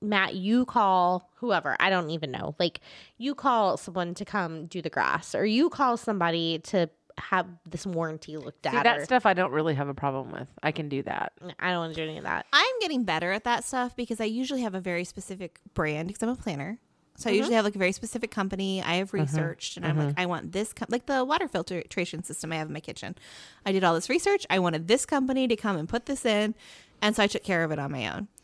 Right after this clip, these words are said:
Speaker 1: Mm-hmm.
Speaker 3: Uh, but, like, if it's just, like, we need to call the credit card company for whatever, like, I'm just like, "Please don't make me call them. Please don't
Speaker 1: No.
Speaker 3: call them."
Speaker 1: Matt, Matt does all that.
Speaker 3: Yeah,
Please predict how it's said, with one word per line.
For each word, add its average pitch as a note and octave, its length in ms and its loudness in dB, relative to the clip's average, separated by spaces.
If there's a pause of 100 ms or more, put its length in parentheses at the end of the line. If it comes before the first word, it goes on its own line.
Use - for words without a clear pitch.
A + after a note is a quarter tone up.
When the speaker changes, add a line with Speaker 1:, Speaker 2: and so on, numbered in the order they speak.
(460)
Speaker 1:
Mm-hmm. G3 40 -8
Speaker 3:
Uh, F#3+ 200 2 (180)
but, G3 320 6
like, G3 220 0
if G3+ 160 -2
it's C4 220 2
just, - 220 -4
like, F#3 480 0
we G3+ 220 -4
need F#3+ 180 -2
to - 100 -14
call E3 840 -2 (240)
the G3 140 -6
credit - 400 -6
card E3+ 280 -6
company E3+ 500 -8
for F3+ 200 -6
whatever, D#3+ 460 -4
like, G#3+ 140 0
I'm G3+ 120 2
just A3+ 140 -8
like, B3 120 -8
"Please B3 200 -8
don't - 100 -12
make D#3+ 120 -14
me - 80 -14
call - 180 -14
them. - 300 -18
Please A#3 200 -12
don't A#3 60 -8
Speaker 1:
No. G3+ 140 2
Speaker 3:
call D3 160 -8
them." G2 260 -14
Speaker 1:
Matt, G3 180 -6 (120)
Matt F3 240 -4
does F3 180 -10
all - 140 -8
that. - 220 -4 (500)
Speaker 3:
Yeah, - 180 -6